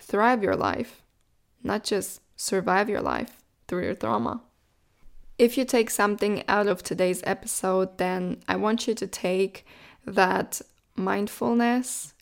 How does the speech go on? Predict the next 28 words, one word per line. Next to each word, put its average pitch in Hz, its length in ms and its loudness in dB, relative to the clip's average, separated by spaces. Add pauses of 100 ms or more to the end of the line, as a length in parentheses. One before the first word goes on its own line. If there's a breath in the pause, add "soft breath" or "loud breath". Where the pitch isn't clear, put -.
(100)
and 180 480 -2 (460)
awareness 202 760 2 (100)
of 190 140 0
your 185 180 2 (100)
inner 202 260 2
world. 185 520 2 (1300 soft breath)
Gaining 208 460 4
this 175 240 -2
knowledge 175 640 0 (420 soft breath)
is 220 260 4
going 185 440 0
to - 160 -6
be 175 240 -4
key 196 540 -4
to 175 680 -2
your 190 180 4
fulfillment 202 840 -2 (360 loud breath)
and 190 140 2
to 190 120 0
living 185 380 2
the 185 100 0
life 175 300 0
that 175 100 -4
you're 170 160 -4
truly 185 460 -2
meant 175 280 -4
to - 140 -12
live. - 300 -8